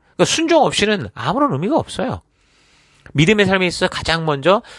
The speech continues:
하나님 주신 말씀의 의도를 알아가는 것이 첫 번째지만, 하나님이 뭘 말씀하셨는지를 알고 그 말씀의 의도를 아는 게 첫 번째지만, 그 알게 된 대로 순종의 삶을 살아서 하나님을 온전하게 경외하는 삶을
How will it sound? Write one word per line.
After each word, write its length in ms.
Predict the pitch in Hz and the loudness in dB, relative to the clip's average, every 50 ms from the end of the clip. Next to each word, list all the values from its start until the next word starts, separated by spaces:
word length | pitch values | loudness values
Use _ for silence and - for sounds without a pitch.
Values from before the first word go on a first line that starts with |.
| - - - - - - - | -20 -20 -20 -20 -20 -10 -6
하나님 420 | - 110 123 156 160 160 151 147 | -4 -2 0 0 0 0 0 -2
주신 160 | 123 156 143 | -4 -4 -4
말씀의 400 | 127 101 95 98 - 131 135 127 - | -4 -4 -4 -6 -4 -4 -4 -2 0
의도를 720 | 127 127 139 135 156 151 139 147 139 127 107 - 127 - | 0 -2 0 0 0 0 0 0 0 0 -2 -4 -8 -14
알아가는 720 | - - - 101 113 131 135 135 110 123 113 110 104 104 | -8 -4 -2 0 0 0 0 0 0 -2 -2 -2 -4 -6
것이 200 | 101 98 - - | -8 -8 -6 -6
첫 200 | - - 151 - | -6 -6 -6 -4
번째지만, 480 | - 143 117 - - 98 - - 90 104 | -4 -4 -4 -4 -10 -12 -12 -12 -8 -6
하나님이 340 | 156 170 175 170 160 160 160 | -2 0 0 0 0 -2 -2
뭘 280 | 120 104 113 139 147 | 0 2 2 2 2
말씀하셨는지를 960 | 127 113 104 98 - - 123 120 107 - 123 117 113 110 107 104 113 113 110 - | 0 -4 -6 -6 -6 -6 -6 -6 -4 -2 -2 -2 -2 -4 -4 -2 -2 -2 -4 -4
알고 400 | - 98 98 95 98 - 147 139 | -2 -2 -2 0 0 0 0 0
그 100 | - 113 | 0 -4
말씀의 380 | 104 101 98 - - - 120 113 | -4 -4 -6 -6 -4 -6 -6 -4
의도를 400 | 110 113 120 123 143 147 147 147 | -2 -2 0 2 2 2 2 2
아는 160 | 113 98 107 | 0 -4 -4
게 80 | 104 110 | -4 -4
첫 220 | - - 160 - | -4 -4 -6 -6
번째지만, 600 | - 147 127 - - 101 - 104 139 196 214 117 95 - - - - - - - - | -6 -8 -8 -8 -10 -10 -8 -2 0 0 0 0 -4 -8 -16 -20 -20 -20 -20 -14 -2
그 100 | - 113 | 0 2
알게 380 | - - 113 139 190 208 226 233 | 2 2 2 2 2 0 0 2
된 180 | 220 214 202 | 2 0 2
대로 200 | 185 190 180 180 | 0 -2 -2 -2
순종의 420 | 170 - 226 214 196 190 180 170 151 | -6 -8 -10 -8 -8 -6 -6 -6 -6
삶을 240 | 160 160 147 147 | -6 -6 -6 -8
살아서 320 | 135 131 151 143 135 135 143 | -6 -4 -2 -2 -2 -2 -4
하나님을 360 | 139 160 165 160 147 143 143 | -2 -2 -2 0 0 0 0
온전하게 480 | 120 110 120 117 120 120 117 117 120 117 | 0 0 0 0 0 0 0 0 0 0
경외하는 480 | - - 107 101 107 113 113 110 110 101 | -2 -4 -6 -6 -4 -4 -4 -4 -4 -4
삶을 400 | 101 110 113 156 226 359 440 | -4 -2 0 2 2 0 0